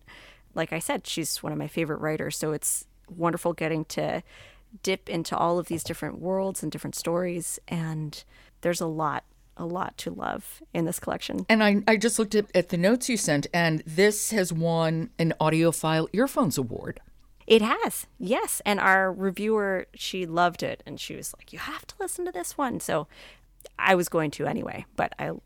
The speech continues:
Speaker 1: was appreciating her enthusiasm too.
Speaker 2: Okay. And it says, "It's the season's must listen, so I will listen." Just this little excerpt that I heard,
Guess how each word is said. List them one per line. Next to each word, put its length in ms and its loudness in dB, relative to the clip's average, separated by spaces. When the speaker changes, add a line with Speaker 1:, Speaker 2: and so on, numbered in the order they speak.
Speaker 1:
was 480 -6
appreciating 640 0
her 240 0
enthusiasm 640 0
too. 260 -6
Speaker 2:
Okay. 640 -2
And 140 2
it 120 -2
says, 480 4
"It's 220 2
the 100 -2
season's 500 4
must 380 0
listen, 540 -2
so 420 2
I 100 0
will 160 0
listen." 420 -2
Just 320 6
this 200 2
little 260 4
excerpt 400 0
that 120 2
I 80 4
heard, 480 0